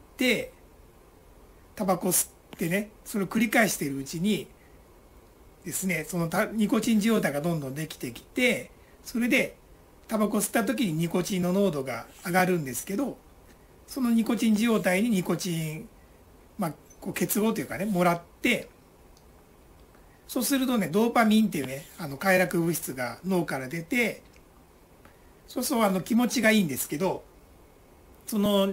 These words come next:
タバコを吸わない時間があると、ニコチンがね、欠乏してくるんで、なんかもう、こう、気持ちが落ちてくるんですね。なので、またタバコを吸いたくなる。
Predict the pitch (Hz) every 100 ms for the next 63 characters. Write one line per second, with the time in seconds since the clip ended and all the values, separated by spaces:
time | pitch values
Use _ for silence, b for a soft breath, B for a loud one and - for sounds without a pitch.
0 | 185 226 240 247 233 - 262 247 240 220
1 | 247 208 151 143 143 139 220 151 135 175
2 | 202 190 196 175 180 185 190 - 190 190
3 | 175 175 160 151 131 143 139 - B B
4 | B B - 185 160 143 135 127 - -
5 | 147 - 196 196 180 208 214 123 113 101
6 | 95 226 311 - - - - - - -
7 | - - - 208 233 196 165 170 151 175
8 | 175 - 160 196 175 170 151 135 113